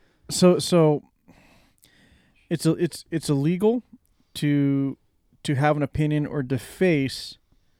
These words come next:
a, something that, that represents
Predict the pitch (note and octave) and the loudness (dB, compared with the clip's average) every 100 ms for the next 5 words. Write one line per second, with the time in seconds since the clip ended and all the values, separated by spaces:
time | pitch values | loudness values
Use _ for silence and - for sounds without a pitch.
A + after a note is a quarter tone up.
0 | _ _ _ _ _ _ _ - D3 C3+ | _ _ _ _ _ _ _ -4 -2 -2
1 | - D#3+ D3 D3+ C#3+ C#3 - B2 C#3 - | -2 -2 0 0 2 2 2 0 0 -2
2 | C3+ C#3 - C3+ C3+ C3+ B2 - | -2 -2 0 -2 -2 -2 -4 -10